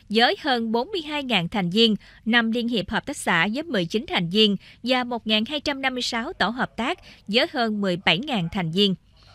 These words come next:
Nhìn chung, các mô hình hợp tác xã thường xuyên được củng cố, hoạt động sản xuất kinh doanh được đẩy mạnh, chất lượng, hiệu quả được nâng lên. Bên cạnh những kết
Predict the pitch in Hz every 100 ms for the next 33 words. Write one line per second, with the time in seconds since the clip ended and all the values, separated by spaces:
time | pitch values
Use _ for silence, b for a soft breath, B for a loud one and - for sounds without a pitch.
0 | b 240 214 202 254 240 214 392 330 285
1 | 254 175 208 175 359 - 190 185 - 269
2 | 226 214 302 285 240 202 - 185 196 226
3 | 254 415 B B - 240 233 214 202 208
4 | 180 381 - 247 214 233 214 202 185 202
5 | 185 254 262 160 175 b - 392 359 226
6 | 180 - - 208 180 190 156 240 240 156
7 | 202 214 202 196 175 - - _ - -
8 | - B B - - 311 269 190 196 208
9 | 180 262